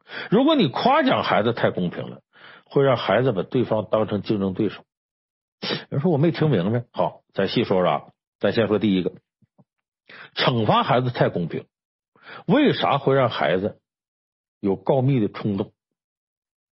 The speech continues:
现在很多家长啊，特别喜欢在家里，在孩子面前扮演法官的角色。你把孩子有矛盾的时候，他非要去断案，在那儿装狄仁杰。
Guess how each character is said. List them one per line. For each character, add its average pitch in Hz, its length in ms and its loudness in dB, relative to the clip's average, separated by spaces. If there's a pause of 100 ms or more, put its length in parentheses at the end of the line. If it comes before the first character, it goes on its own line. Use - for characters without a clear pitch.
(960)
现 269 200 4
在 285 100 4
很 113 260 0
多 208 140 4
家 175 200 4
长 73 220 0
啊， 131 200 -8
特 294 200 2
别 214 140 4
喜 - 160 -2
欢 110 220 0
在 127 120 2
家 107 260 2
里， 76 120 0
在 98 120 0
孩 82 220 0
子 107 80 2
面 107 200 0
前 69 280 -8
扮 139 120 2
演 123 140 4
法 67 220 -2
官 98 220 0
的 98 60 -4
角 60 180 -6
色。 67 180 -10 (720)
你 208 100 2
把 208 140 4
孩 151 220 2
子 196 80 4
有 139 100 2
矛 90 200 0
盾 156 140 2
的 117 80 0
时 - 120 -6
候， 64 200 -10 (140)
他 - 120 -2
非 220 140 0
要 220 100 2
去 190 160 0
断 165 220 2
案， 202 140 -2 (380)
在 170 120 0
那 170 100 2
儿 165 180 2
装 165 260 0
狄 151 80 2
仁 151 180 2
杰。 98 300 -2